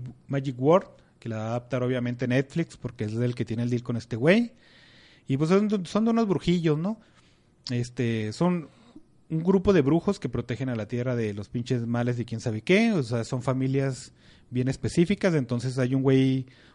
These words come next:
un asesino serial que empieza a targetearlas y a matar, este, miembros de esa comunidad y, pues, los güeyes, pues, tienen que investigar a ver quién es, ¿no?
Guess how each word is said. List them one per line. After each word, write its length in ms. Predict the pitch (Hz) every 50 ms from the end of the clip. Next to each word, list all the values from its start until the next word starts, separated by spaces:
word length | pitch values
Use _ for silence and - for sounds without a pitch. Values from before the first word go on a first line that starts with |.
| _
un 80 | - 139
asesino 400 | 143 - 135 - - 131 135 143
serial 300 | - 139 110 120 131 147
que 80 | - 131
empieza 320 | 120 127 120 135 135 135
a 100 | 135 135
targetearlas 680 | - 117 104 104 101 - 135 147 160 175 185 175 147
y 40 | 147
a 40 | 117
matar, 300 | 104 98 101 117 117 117
este, 560 | 123 123 - - 117 110 107 104 104 107 - _ _ _ - - - - _
miembros 480 | - 151 147 143 143 147 143 143 143 131
de 80 | 135 123
esa 140 | - 147
comunidad 520 | - 131 120 117 120 123 131 165 196 220 190
y, 60 | 165
pues, 120 | 123 113
los 120 | 104 107 104
güeyes, 240 | 101 110 117 123 120
pues, 120 | - -
tienen 220 | - 120 113 113
que 80 | 117 123
investigar 420 | 120 120 120 117 - 117 104 101 107
a 20 | 110
ver 160 | 113 110 -
quién 160 | - 123 107
es, 160 | 95 98 98
¿no? 160 | 110 139 190